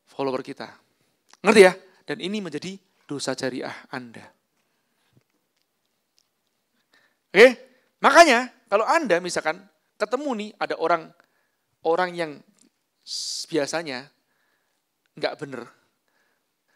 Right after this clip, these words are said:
atau istilahnya ya, kontroversi lah atau apalah gitu ya. Terus ada kebaikan yang dia katakan di situ, Anda nggak usah like, nggak usah share. Cukup buat Anda aja. Ini hikmah.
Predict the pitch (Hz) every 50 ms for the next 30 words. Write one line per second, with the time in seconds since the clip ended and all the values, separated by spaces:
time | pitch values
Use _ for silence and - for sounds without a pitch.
0 | _ _ _ _ _ _ _ _ _ _ _ _ _ _ _ _ - - 135 -
1 | 165 160 160 - 139 143 143 156 160 143 131 131 - _ _ _ _ _ _ _
2 | _ _ _ _ _ _ _ _ - 135 127 139 139 120 - 135 135 - - -
3 | 156 147 143 131 120 - 135 123 123 123 - 139 139 139 127 131 - 135 135 139
4 | _ _ _ _ _ _ _ _ - 190 - - 170 170 - 190 - 170 156 147
5 | - 220 208 196 190 180 151 - 143 147 156 143 135 139 _ _ _ _ _ _
6 | _ _ _ _ _ _ _ _ _ _ _ _ _ _ _ _ _ - 151 151
7 | - 151 - 170 165 160 170 175 147 135 131 151 180 _ - - 160 175 190 202
8 | 175 151 147 143 131 - 175 170 - _ _ - - 156 165 190 - _ _ _
9 | _ _ - 127 139 123 135 - 135 - - - - - 143 120 113 - - _
10 | _ _ _ _ _ _ _ _ _ _ _ _ _ - - 170 190 196 - 151
11 | 131 - 139 131 120 117 110 107 - - - _ _ _ _ _ _ - 175 185
12 | 160 139 123 131 117 101